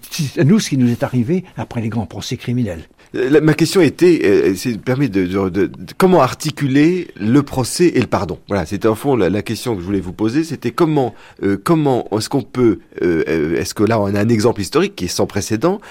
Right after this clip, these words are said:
Speaker 1: d'une manière d'arriver à la réconciliation et d'arriver à une, à, à, à, à dépasser en quelque sorte le crime. Donc, euh, euh, ma question c'est, est-ce que, com-, com-, comment concevoir les, les rapports entre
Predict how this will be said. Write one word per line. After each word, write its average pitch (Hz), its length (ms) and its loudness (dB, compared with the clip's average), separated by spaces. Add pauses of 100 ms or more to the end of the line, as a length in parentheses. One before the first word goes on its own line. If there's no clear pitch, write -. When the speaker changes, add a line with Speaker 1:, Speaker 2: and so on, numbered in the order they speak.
(200)
Speaker 1:
d'une 135 180 0
manière 156 360 2
d'arriver 123 460 2
à - 20 8
la 110 60 6
réconciliation 123 880 -2 (300)
et 127 180 4
d'arriver 127 640 -2
à 120 240 -2
une, 110 400 -2 (200)
à, 101 120 -2
à, 82 540 0 (260)
à, 78 140 -2
à 101 100 2
dépasser 135 560 2 (100)
en 87 80 -10
quelque 85 220 -6
sorte 104 340 -4
le 92 120 -4
crime. 69 340 -12 (320)
Donc, 143 240 2
euh, 135 120 4 (220)
euh, 107 220 2
ma 117 360 -2
question 160 300 -2
c'est, - 240 -4
est-ce - 240 0
que, 143 200 4
com-, 160 280 0
com-, 160 320 2
comment 151 380 2 (220)
concevoir 143 600 2
les, 113 320 0
les 101 200 2
rapports 147 440 2
entre 139 360 -2